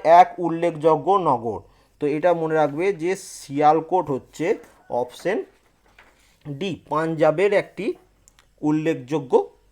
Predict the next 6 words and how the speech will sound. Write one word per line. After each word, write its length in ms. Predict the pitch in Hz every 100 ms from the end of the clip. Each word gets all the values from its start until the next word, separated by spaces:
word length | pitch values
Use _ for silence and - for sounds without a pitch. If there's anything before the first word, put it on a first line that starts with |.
| _ _ _ _ _ _ _ _ _ _ _ _ _ _ -
নগর। 380 | 143 165 127 101 - -
অপশন 320 | 127 - 151
ডি, 140 | 156 143
পাঞ্জাব। 460 | 160 135 104 82 _ _ _ _ -
এরপর 260 | 196 208
দেখো, 240 | 175 147